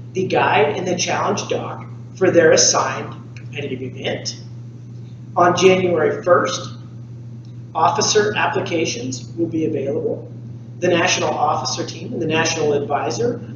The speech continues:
would like for you to spread the word, to encourage any and all active tika members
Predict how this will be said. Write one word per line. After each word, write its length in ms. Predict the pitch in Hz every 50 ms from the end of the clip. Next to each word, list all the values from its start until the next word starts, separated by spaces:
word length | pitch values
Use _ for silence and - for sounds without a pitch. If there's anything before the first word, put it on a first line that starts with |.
| - - -
would 120 | 165 170
like 300 | 165 165 156 156 156 -
for 80 | - 160
you 300 | 143 151 151 156 156 156
to 160 | - - -
spread 420 | - - - - 175 170 151 151 147
the 60 | -
word, 220 | - 139 143 143 - - - - - - - - - - - - - - - - - - - - - - - - - - - - -
to 140 | - 208 196
encourage 460 | 185 190 - 208 196 185 180 185 - - 208
any 220 | 208 226 240 254
and 100 | 233 190
all 540 | 156 147 147 147 - - - - - - - -
active 540 | 156 160 175 - - - 214 240 - - - - - - - - -
tika 640 | - - 190 - - 196 196 - - - 113 - - - - - - - - - - - - -
members 640 | 170 160 151 160 156 - - - - - - -